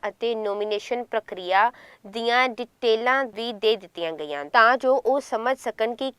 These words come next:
ਕਿਹੜੇ ਕਦਮ ਚੁੱਕੇ ਜਾਣਗੇ ਅਤੇ ਕਿਸ ਤਰ੍ਹਾਂ ਪੀ ਆਰ ਲਈ ਅਰਜ਼ੀ ਦਿੱਤੀ ਜਾਵੇਗੀ। ਸਰਕਾਰ ਦਾ ਧਿਆਨ ਉਹਨਾਂ ਉਮੀਦਵਾਰਾਂ 'ਤੇ ਹੈ ਜੋ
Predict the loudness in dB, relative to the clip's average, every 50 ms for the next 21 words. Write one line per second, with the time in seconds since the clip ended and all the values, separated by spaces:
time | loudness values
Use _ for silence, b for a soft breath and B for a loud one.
0 | _ -4 -2 0 2 2 0 -2 _ 0 0 2 2 2 0 0 -6 -10 -10 _
1 | _ -6 -6 -4 -2 -2 0 0 0 0 -2 0 -2 -2 0 -2 -4 -4 -2 -2
2 | -4 -4 -2 -2 0 2 4 4 4 4 2 0 -2 -8 -6 -2 2 4 4 4
3 | 4 2 0 -2 -2 -2 -2 -4 -4 -4 -4 -8 -10 -10 -10 -10 -16 -14 -14 -10
4 | -6 -6 -4 -4 -6 -8 -8 -12 -16 -8 -8 -8 -4 2 4 6 6 6 4 2
5 | 0 -2 0 0 2 4 4 4 4 2 -2 -4 -4 -2 0 0 0 -2 -4 -6
6 | -8 -10 -10 -4 0 2 2 2 2 0 -4 -2 -2 0 0 0 0 -2 -2 -4
7 | -2 0 0 -2